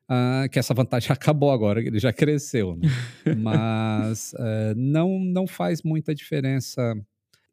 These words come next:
Speaker 1: Na verdade, assim, eu acho que faz muita diferença quando é criança mesmo, assim, sabe? Um lugar pra parar, pra dar mamadeira, pra trocar fralda.
Speaker 2: Uhum.
Speaker 1: É, e isso, felizmente, eu não fiz muito em,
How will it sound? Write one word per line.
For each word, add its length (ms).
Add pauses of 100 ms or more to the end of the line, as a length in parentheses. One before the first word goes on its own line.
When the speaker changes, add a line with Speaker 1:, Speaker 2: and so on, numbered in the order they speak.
(200)
Speaker 1:
Na 120
verdade, 1160 (240)
assim, 240
eu 60
acho 100
que 60
faz 140
muita 220
diferença 420
quando 180
é 40
criança 640
mesmo, 320
assim, 220
sabe? 240
Um 100
lugar 320
pra 160
parar, 560
pra 220
dar 160
mamadeira, 1120 (340)
pra 140
trocar 340
fralda. 920
Speaker 2:
Uhum. 260 (160)
Speaker 1:
É, 240
e 180
isso, 680 (280)
felizmente, 600
eu 40
não 120
fiz 320
muito 520
em, 560